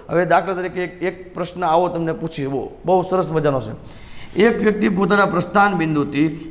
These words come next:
પૂર્વ બાજુ ચોવીસ કિલોમીટર ચાલે છે અને ત્યારબાદ જમણી બાજુ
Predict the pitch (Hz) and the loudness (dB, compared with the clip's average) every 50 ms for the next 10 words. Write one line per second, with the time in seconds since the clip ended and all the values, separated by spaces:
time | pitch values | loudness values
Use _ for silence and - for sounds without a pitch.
0 | - - 208 226 233 226 220 185 196 190 175 196 180 - - 185 196 220 240 220 | -4 0 4 6 6 6 6 6 6 4 4 2 0 2 2 4 6 6 6 4
1 | - - - 196 185 175 160 160 139 151 127 - 151 151 151 135 113 - - 95 | 2 2 0 2 2 2 2 2 0 -2 0 2 2 2 2 0 -2 -6 -10 -14
2 | 85 - - - - - - - - - - - - - - - - - - - | -16 -18 -20 -20 -20 -20 -20 -20 -20 -20 -20 -20 -20 -20 -20 -20 -20 -20 -20 -20
3 | - - - - - - - - - - - - - - - - - - - - | -18 -18 -16 -16 -16 -16 -16 -18 -18 -18 -18 -18 -18 -18 -16 -16 -16 -8 -2 0
4 | 190 175 - 208 208 220 247 247 190 190 190 202 175 143 143 160 185 233 262 254 | 0 2 4 6 6 8 8 6 6 6 6 6 4 2 2 2 2 2 2 4
5 | 196 202 202 196 180 220 | 4 4 4 4 4 2